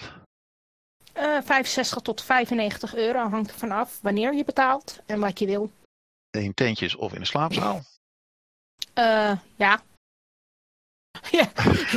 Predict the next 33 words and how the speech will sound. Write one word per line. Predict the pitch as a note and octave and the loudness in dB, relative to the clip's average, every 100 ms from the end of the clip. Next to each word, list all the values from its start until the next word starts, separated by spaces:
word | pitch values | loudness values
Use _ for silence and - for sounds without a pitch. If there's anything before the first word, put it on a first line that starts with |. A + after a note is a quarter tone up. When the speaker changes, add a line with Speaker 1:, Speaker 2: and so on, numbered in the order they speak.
| A3 - | -2 -4
Speaker 2:
Die | - - | -8 -4
moet | C#3+ | 2
ik | B2+ | 2
wel | - D3 | 6 8
Speaker 1:
Allebei. | C#4 B3 B3 D#4+ | 10 10 10 10
Speaker 2:
even | D#4 - | 6 0
vragen. | - - - - | -8 -6 -4 2
Oké, | - | 4
Speaker 1:
Dus | A2 | 6
ja. | G#3+ G#3 A#3 - | 8 8 8 6
Speaker 2:
allebei, | B2 C3 D#3 C3+ | 4 4 2 4
ja. | C#3 D3+ C4 - - _ _ | 2 4 -2 -4 -12 _ _
Helder. | C3+ D3+ C#3+ - - - - _ | 4 6 4 2 -6 -10 -16 _
Oké, | - F3+ F2 - - _ _ - | 2 4 2 0 -12 _ _ -2
eh, | C#3 B2+ | 2 2
dat | B2+ | 2
geeft | - B2 | 2 2
een | A#2+ | 4
beetje | A#2 G#2+ | 2 4
de | A2 | -2
beeld. | G2+ F2+ G2 | 0 0 0
Het | A#2 | 2
klinkt | D3 E3 | 2 2
alsof | D#3+ E3 | -2 -2
jullie | D3 | 2
een | |
beetje | C#3+ C3 | 2 4
in | |
de | A#2 | 2
lijn | A#2 A#2+ | 2 2
zitten | A#2 A2 | 0 -2
van, | G#2+ A2+ G2+ | 0 0 2
eh, | G#2 G2 G2+ G2 F#2+ F#2+ | 2 4 4 2 2 0